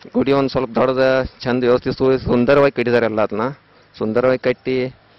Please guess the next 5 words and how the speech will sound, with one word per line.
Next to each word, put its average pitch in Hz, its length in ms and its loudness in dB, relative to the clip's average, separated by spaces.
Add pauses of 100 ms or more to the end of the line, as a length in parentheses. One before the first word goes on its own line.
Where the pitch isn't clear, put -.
(580)
ಇನ್ನು 117 320 -6
ಮುಂದೆ 127 380 0 (680)
garden 123 340 2
ಅಷ್ಟು 139 160 2
ಆಯ್ತರ 127 240 4